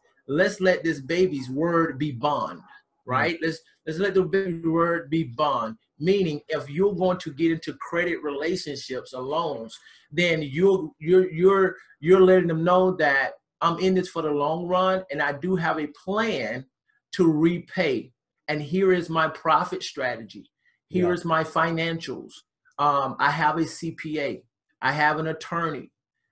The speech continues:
Speaker 1: you know, those types of things versus I'm gonna be using Venmo and Cash App for the rest of my life. No, you're not. You know,
Speaker 2: Yeah.
Speaker 1: I try to get them to have a vision and a plan for it. And so with that,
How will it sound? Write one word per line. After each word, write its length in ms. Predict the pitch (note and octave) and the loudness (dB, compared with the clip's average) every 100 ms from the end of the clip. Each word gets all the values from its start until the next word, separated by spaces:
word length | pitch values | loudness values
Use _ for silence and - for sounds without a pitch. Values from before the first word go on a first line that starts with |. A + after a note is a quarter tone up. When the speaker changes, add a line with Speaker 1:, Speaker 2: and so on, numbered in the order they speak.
| _ - | _ -6
Speaker 1:
you 120 | D#3 | -2
know, 200 | D#3 D3 | 0 2
those 320 | F3 G3 F#3 | 2 2 0
types 260 | G3 E3 D#3+ | -4 -4 -6
of 120 | C#3+ | -6
things 300 | D#3+ D#3 C3+ | -6 -6 -2
versus 640 | F3+ A3 D#3+ D3+ C#3 B2+ _ _ _ | 2 4 2 -2 -4 -6 _ _ _
I'm 200 | D3+ E3 | 2 2
gonna 220 | D#3+ D#3+ D3+ | 2 0 -2
be 100 | D#3 | -2
using 380 | D#3+ D3 C#3 | 0 0 -2
Venmo 440 | A#2+ E3 D#3 D3 B2+ | -2 -2 -2 -2 -2
and 120 | B2+ | -4
Cash 340 | - D#3 D#3+ - | -4 -2 -2 0
App 200 | C3 B2+ | 0 0
for 140 | C#3 | -6
the 100 | B2+ | -8
rest 240 | B2 C3 - | -6 -6 -6
of 80 | A#2+ | -10
my 120 | G2+ | -8
life. 320 | F2+ B2 A2+ | -8 -10 -8
No, 160 | C#3 D#3 | -4 -2
you're 200 | D3+ C3 | 0 -2
not. 320 | C3+ C3+ - - - _ _ | -4 -8 -8 -20 -20 _ _
You 80 | C#3 | -4
know, 60 | D3 | 0
Speaker 2:
Yeah. 140 | D3 | 0
Speaker 1:
I 20 | |
try 340 | C#3 - D#3 E3 | -2 0 0 0
to 100 | E3 | -2
get 220 | C#3+ D#3 | -4 -2
them 140 | C#3+ D3 | -4 -6
to 100 | C#3+ | -4
have 180 | C#3 C3+ | -2 -2
a 60 | |
vision 540 | A#2+ B2+ F3 C#3+ B2+ B2 | -2 2 2 0 -6 -6
and 100 | C#3 | -6
a 100 | C#3 | -6
plan 560 | C3+ - E3 F3+ C3 B2 | -10 -6 -2 -2 -2 -6
for 280 | - B2 B2 | -6 -4 -4
it. 60 | - _ _ C#3+ | -8 _ _ -8
And 120 | D3 | -4
so 180 | - D3+ | 0 2
with 340 | D3+ C4+ G3 | 4 2 2
that, 300 | D3 B2+ B2 | 0 0 -2